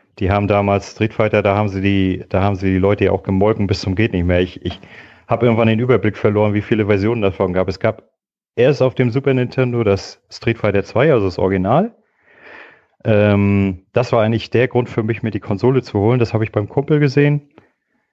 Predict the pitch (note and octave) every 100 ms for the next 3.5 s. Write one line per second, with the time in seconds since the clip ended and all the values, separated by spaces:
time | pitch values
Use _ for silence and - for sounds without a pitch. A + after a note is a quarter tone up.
0 | _ - G#2+ A2 A2 G2+ A2 G#2 - _
1 | _ _ G2+ G2+ G2 F#2+ F#2+ F2+ - _
2 | - F#2+ G#2+ A#2 - G#2+ G#2 A#2+ C3+ B2
3 | A#2+ B2 G#2+ F#2